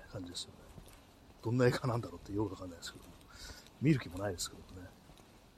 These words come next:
まあ、そんな感じで、その世界最高齢のボビが死んだと。ね。ギネスの後ね、しばらくして死んだっていうことですよね。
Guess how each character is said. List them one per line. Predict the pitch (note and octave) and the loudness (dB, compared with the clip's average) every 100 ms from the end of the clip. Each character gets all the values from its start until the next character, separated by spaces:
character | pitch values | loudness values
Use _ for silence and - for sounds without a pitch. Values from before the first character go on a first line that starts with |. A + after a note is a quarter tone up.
| - - - - - - - - - - - - | -20 -20 -20 -20 -20 -20 -20 -20 -20 -20 -20 -12
ま | G2 | -10
あ、 | - | -6
そ | A2+ | 0
ん | |
な | G#2+ | 2
感 | G2 | 2
じ | F#2+ | -2
で、 | - | -4
そ | |
の | G2 | 0
世 | C3 | 2
界 | A2+ F#2 | 2 2
最 | A#2 A2 | 4 4
高 | A2+ A2 | 4 4
齢 | F#2 F2 | 2 -4
の | D#2+ - - - - - - - - - - | -10 -10 -14 -16 -20 -20 -20 -20 -20 -20 -10
ボ | G2+ A2 | 0 0
ビ | G#2 | 0
が | F2 - - - - | -4 -6 -6 -6 -4
死 | - A2+ | -2 -2
ん | |
だ | F#2+ | -6
と。 | - - - - - - - | -8 -10 -10 -12 -20 -18 -12
ね。 | C4 - - - - - - - | -12 -12 -20 -20 -20 -20 -10 0
ギ | F#3 | 4
ネ | D#3 | 6
ス | - B2 G#2+ | 4 0 0
の | G#2+ G#2+ | 0 -2
後 | - G#2+ G2+ - - | -2 -2 -2 -6 -6
ね、 | A2 | -4
し | - G#2 | -4 -2
ば | C3 | -2
ら | A2 | -2
く | - | -6
し | - | -6
て | - | -4
死 | - G#2+ | -6 -6
ん | |
だ | G2 G2+ | -8 -10
っ | |
て | - - | -12 -18
い | |
う | - - - - - - - - - | -18 -20 -20 -20 -20 -18 -18 -20 -20
こ | - G#2 | -6 -4
と | |
で | F2 | -4
す | - F#2 | -8 -10
よ | |
ね。 | F2 | -12